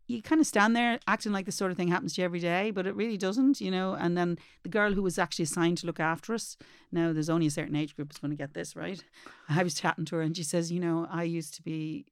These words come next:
an actress, actually. I used to work a lot in acting." I said, "All right." I said, "And, uh,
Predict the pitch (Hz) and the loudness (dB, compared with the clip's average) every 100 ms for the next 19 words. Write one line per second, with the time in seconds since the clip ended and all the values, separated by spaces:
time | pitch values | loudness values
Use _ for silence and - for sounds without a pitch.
0 | _ _ 170 196 220 196 - - 143 - | _ _ -4 -4 -4 -6 -10 -8 -10 -8
1 | 160 143 143 147 151 143 143 139 - 147 | -6 -6 -6 -8 -10 -8 -6 -8 -6 -6
2 | 151 147 151 151 220 277 349 180 175 160 | -6 -6 -4 -4 -4 -6 -6 -10 -10 -10
3 | 156 156 160 147 | -8 -6 -6 -8